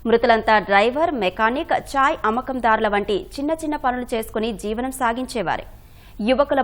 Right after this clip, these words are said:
పట్ల ఆకర్షణతో వారితో స్నేహం చేసి, తర్వాత హోమోసెక్సువల్ సంబంధం కోసం ఒత్తిడి చేసేవాడని నిందితుడు దర్యాప్తులో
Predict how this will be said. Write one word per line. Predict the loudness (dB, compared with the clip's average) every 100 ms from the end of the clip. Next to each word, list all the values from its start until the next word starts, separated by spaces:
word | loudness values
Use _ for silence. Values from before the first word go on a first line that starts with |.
| 2
పట్ల | 4 6 6
ఆకర్షణతో | 4 -2 -4 -2 -2 0
వారితో | 0 0 -4 -4
స్నేహం | -4 -2 -4 -4
చేసి, | -6 -6 -2 2
తర్వాత | 4 6 6 4 2 -10 -20 -20 -20 -10 4
హోమోసెక్సువల్ | 6 6 2 -2 -4 -2 -2 0
సంబంధం | -2 -2 0
కోసం | -2 -2 -4 -4
ఒత్తిడి | -4 -4 -2
చేసేవాడని | -2 0 2 4 4 2 -2 -8 -4
నిందితుడు | -2 0 0 0 2
దర్యాప్తులో | 2 0 0 0